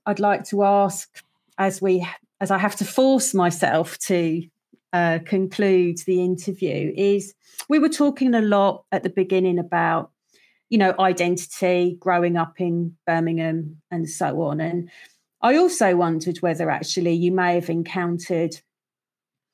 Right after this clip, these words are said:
any prejudiced responses, because of course graffiti art was always asso-,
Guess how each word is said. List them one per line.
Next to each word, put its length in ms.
any 220
prejudiced 580
responses, 760
because 420
of 80
course 480
graffiti 580
art 320
was 160
always 320
asso-, 460